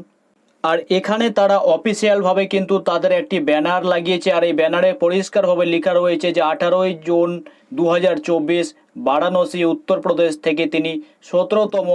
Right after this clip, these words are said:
কিস্তির টাকা অর্থাৎ সতেরোতম ইনস্টলমেন্টের টাকা প্রধানমন্ত্রী কিষাণ সম্মান নিধির যে দুই হাজার টাকা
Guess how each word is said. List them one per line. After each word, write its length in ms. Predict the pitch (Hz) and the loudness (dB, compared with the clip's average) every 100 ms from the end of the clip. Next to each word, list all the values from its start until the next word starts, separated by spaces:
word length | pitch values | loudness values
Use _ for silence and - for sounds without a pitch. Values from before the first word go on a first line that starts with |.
| 170 | -2
কিস্তির 440 | 175 165 156 170 156 160 | -2 -6 -4 -4 -2 0
টাকা 240 | 151 160 151 - - - 175 | 0 2 0 -4 -14 -2 -2
অর্থাৎ 300 | 190 202 190 - | 0 0 0 0
সতেরোতম 500 | 202 202 220 214 202 185 | -2 0 0 0 0 0
ইনস্টলমেন্টের 800 | 175 - 190 170 160 160 151 165 147 - | -2 -2 0 0 0 0 2 0 0 -2
টাকা 200 | 156 160 156 | 0 0 0
প্রধানমন্ত্রী 580 | 170 175 202 185 175 170 156 | 0 0 0 0 -2 -4 -8
কিষাণ 280 | 156 175 165 156 | -4 -2 -2 0
সম্মান 340 | 156 156 156 156 | 0 0 0 2
নিধির 260 | 151 151 139 | 0 0 0
যে 60 | 151 147 | -2 0
দুই 120 | 160 170 | -2 0
হাজার 220 | 160 156 147 | 0 0 0
টাকা 180 | 156 151 | 0 0